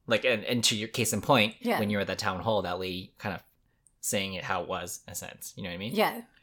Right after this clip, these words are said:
Speaker 1: Um,
Speaker 2: So we'll share these articles too.
Speaker 1: Yeah.
Speaker 2: But one thing, I don't know what you're gonna say,
Speaker 1: You
Speaker 2: but,
Speaker 1: go ahead
Speaker 2: like,
Speaker 1: first.
Speaker 2: over the course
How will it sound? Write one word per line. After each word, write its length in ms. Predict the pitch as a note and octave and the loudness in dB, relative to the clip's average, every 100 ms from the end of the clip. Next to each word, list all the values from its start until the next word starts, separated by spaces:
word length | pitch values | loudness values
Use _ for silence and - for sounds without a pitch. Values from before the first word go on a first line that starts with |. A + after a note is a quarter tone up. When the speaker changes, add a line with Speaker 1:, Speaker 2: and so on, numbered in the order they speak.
| _ _ _ _ _ _ _ _ _ | _ _ _ _ _ _ _ _ _
Speaker 1:
Um, 720 | G#2+ G2+ G2 F#2+ F#2 F#2 F#2+ _ _ _ _ _ _ _ _ _ _ _ | -6 -4 -4 -6 -10 -12 -16 _ _ _ _ _ _ _ _ _ _ _
Speaker 2:
So 200 | - A3+ | -4 0
we'll 160 | A3+ B3 | 4 4
share 340 | - B3+ C4 | 6 4 6
these 320 | C4+ C4+ C4+ A#3+ | 4 4 4 4
articles 640 | - G#3 G3+ - F#3+ - | 4 4 2 0 0 0
too. 460 | - - F#3+ - G3 | 0 2 2 0 -2
Speaker 1:
Yeah. 280 | A#2+ F#2+ - - _ | 2 2 0 -10 _
Speaker 2:
But 280 | G#3+ G3+ - _ _ | 6 6 2 _ _
one 400 | A3 G#3 A#3 A#3+ | 0 2 4 2
thing, 400 | A#3+ A3+ G#3+ G3+ _ _ _ - - | 2 0 -2 -8 _ _ _ -20 -2
I 80 | G3 | 0
don't 100 | G3 | 2
know 140 | F#3+ | 2
what 260 | F#3+ F#3+ - | 2 -2 -2
you're 300 | G#3 F#3 F3+ | 0 0 0
gonna 240 | G#3 F3 | -2 -2
say, 340 | E3+ F#3 - A3 | 0 0 0 -4
Speaker 1:
You 100 | - | -2
Speaker 2:
but, 40 | G3 | 2
Speaker 1:
go 60 | |
ahead 140 | B2 - | 4 2
Speaker 2:
like, 60 | |
Speaker 1:
first. 220 | - G#2 - _ _ _ _ _ - | 0 -6 -10 _ _ _ _ _ 6
Speaker 2:
over 400 | G#3+ G#3+ A3+ G#3+ | 8 8 6 4
the 100 | G#3 | 2
course 500 | - G3+ G3 - | 2 2 2 0